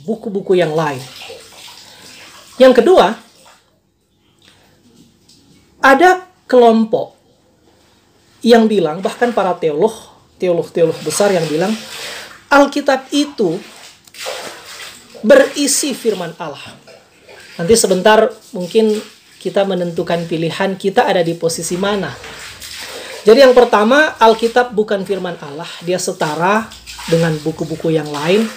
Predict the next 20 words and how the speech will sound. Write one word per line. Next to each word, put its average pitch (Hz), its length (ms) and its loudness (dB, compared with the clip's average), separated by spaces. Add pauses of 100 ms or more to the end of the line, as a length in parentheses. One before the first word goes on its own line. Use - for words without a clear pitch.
(460)
Yang 247 240 6
kedua, 285 400 0
Alkitab 247 640 -2
berisi 285 800 -2
firman 170 400 -2
Allah. 147 240 -10 (240)
Apa - 240 0
artinya 208 320 -4
berisi? 170 560 -8 (960)
Berisi 277 560 0
artinya 233 640 -2 (960)
tidak 302 480 4
seluruh 247 880 0 (1900)
Alkitab 233 560 2
itu 220 240 -8
dari 233 200 4
Kejadian 190 480 0
sampai 180 280 -8
Wahyu 175 320 -4
itu 170 240 -8